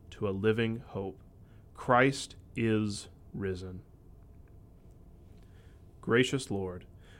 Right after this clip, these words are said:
we give you thanks that in holy baptism we receive forgiveness of sins, deliverance from death and the devil, and eternal salvation.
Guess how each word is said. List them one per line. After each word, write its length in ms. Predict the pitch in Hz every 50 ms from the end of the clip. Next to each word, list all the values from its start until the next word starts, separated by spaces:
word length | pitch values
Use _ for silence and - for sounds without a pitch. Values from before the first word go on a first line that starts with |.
| - -
we 120 | 131 131
give 240 | 123 131 139 127 135
you 140 | 139 135 123
thanks 600 | - - - 113 107 101 95 - - - - - - - - -
that 140 | 117 113
in 100 | 113 110
holy 360 | 104 101 - - 127 143 147 139
baptism 680 | 127 113 110 113 - - - 98 95 - 95 92 92 - - - - -
we 140 | - - 113
receive 440 | 104 107 104 - - 120 120 117 -
forgiveness 600 | - - 107 98 - 110 113 120 123 117 - -
of 80 | 123 -
sins, 640 | - - 117 113 110 107 107 110 113 - - - - - - - - - - -
deliverance 680 | 131 123 113 123 127 120 117 110 104 101 98 - -
from 260 | - 107 107 101 98
death 380 | 98 175 - 117 120 127 - -
and 120 | 123 117
the 60 | 117
devil, 460 | 110 113 104 98 95 101 92 90 - - - - - - - - -
and 120 | - 185 160
eternal 440 | 101 - - - 120 117 117 117 113
salvation. 760 | - - 113 110 104 98 95 95 95 - - 104 95 95